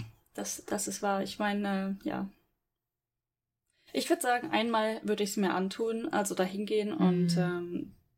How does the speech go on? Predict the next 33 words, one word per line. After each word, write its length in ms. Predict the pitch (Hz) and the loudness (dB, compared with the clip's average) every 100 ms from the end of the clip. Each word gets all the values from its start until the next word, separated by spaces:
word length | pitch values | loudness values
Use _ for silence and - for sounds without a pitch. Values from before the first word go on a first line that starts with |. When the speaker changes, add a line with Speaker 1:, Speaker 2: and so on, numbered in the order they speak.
| _ - | _ -2
Speaker 1:
ein 80 | 196 | 0
paar 140 | 196 | 0
Dinge 240 | 190 196 196 | 0 0 0
angucken, 360 | 202 196 202 185 | 0 -2 0 0
aber 180 | 190 | 2
man 200 | 196 190 | 2 2
muss 300 | 190 196 - | 0 0 -2
schon 240 | - 214 220 | 0 0 2
mental 500 | 190 190 208 202 202 | 0 0 0 2 0
gewappnet 480 | 190 180 - 185 - | 0 -2 -2 -6 -4
sein, 380 | 156 165 170 | -6 -4 -2
also. 260 | 170 170 180 | -2 0 2
Speaker 2:
Ja. 220 | 170 160 - - - - _ _ - _ _ _ - | 2 0 -4 -14 -20 -20 _ _ -20 _ _ _ -4
Speaker 1:
Mhm. 300 | 185 175 170 | -4 -2 0
Speaker 2:
Dann 200 | 185 185 | 2 4
doch 180 | 180 190 | 2 2
lieber 220 | 175 170 | 0 2
Nara. 600 | 165 165 165 156 151 160 - - - - - | 2 2 2 2 0 -2 -10 -20 -20 -20 0
Aber 220 | 185 180 170 | 2 2 2
Nara 300 | 185 185 180 | 2 4 4
war 100 | 175 | 4
bei 100 | 170 | 4
uns 160 | 175 | 2
halt 100 | 185 | 2
nichts 200 | 175 - | 0 0
los, 180 | 180 170 | 0 2
weil 80 | 170 | 2
es 100 | 165 | 2
auch 120 | 165 | 0
so 240 | - 165 | 0 -2
echt 360 | - 165 - - | 0 0 0 -2
Dreckswetter 520 | 170 - - 156 156 | -2 -2 -4 -2 -2
war. 300 | 156 160 165 | 0 0 -2